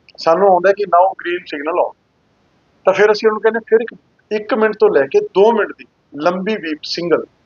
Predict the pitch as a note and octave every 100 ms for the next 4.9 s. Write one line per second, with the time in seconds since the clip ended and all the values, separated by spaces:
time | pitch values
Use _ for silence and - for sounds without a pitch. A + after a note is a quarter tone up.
0 | _ _ - F#3+ G#3+ G#3 - D#3+ D3+ D#3+
1 | E3+ F3 F#3+ D3+ D#3 F#3 F#3 E3+ E3 F3
2 | F3+ - D#3+ E3 F3 E3 D#3+ C#3 B2 C#3
3 | F3+ F3 F3+ D3+ D3+ - - - D3 C3+
4 | C#3 A#3 _ _ _ E3 C3 -